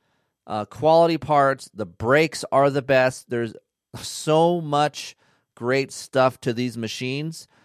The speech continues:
that made me wanna go buy one, and I did. So, breaking down the riders here, vet rider,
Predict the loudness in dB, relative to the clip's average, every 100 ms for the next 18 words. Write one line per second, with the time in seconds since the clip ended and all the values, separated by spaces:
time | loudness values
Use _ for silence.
0 | _ _ -2 0 0 0 0 0 -2 2
1 | 2 2 0 4 4 4 2 -2 -4 -6
2 | -6 -4 0 0 -2 _ _ _ _ 0
3 | 4 4 2 _ _ _ _ _ _ _
4 | -14 -12 -12 0 2 4 2 4 4 4
5 | 4 4 4 2 0 -2 2 2 4 4
6 | 4 6 2